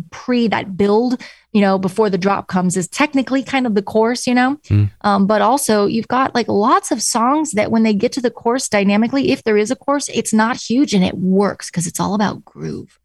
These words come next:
Speaker 2: Yeah.
Speaker 1: Have you heard that song? "I got no roots, but my home is never on." You know, like, that does not lift dynamically hugely, um, in the course, but it works.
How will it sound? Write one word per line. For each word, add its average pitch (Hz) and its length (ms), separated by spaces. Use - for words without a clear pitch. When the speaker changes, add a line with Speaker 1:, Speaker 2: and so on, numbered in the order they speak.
Speaker 2:
Yeah. 92 160
Speaker 1:
Have 196 100
you 247 80
heard 254 120
that 269 140
song? 262 360
"I 240 140
got 233 300
no 247 300
roots, - 500
but 254 200
my 233 240
home 247 500
is 208 260
never 214 280
on." 247 520
You 233 100
know, - 60
like, 226 300
that 240 260
does 269 200
not 247 380
lift 220 340
dynamically 185 760
hugely, 185 640
um, 190 340
in 208 160
the 196 60
course, - 440
but 202 160
it 180 160
works. - 400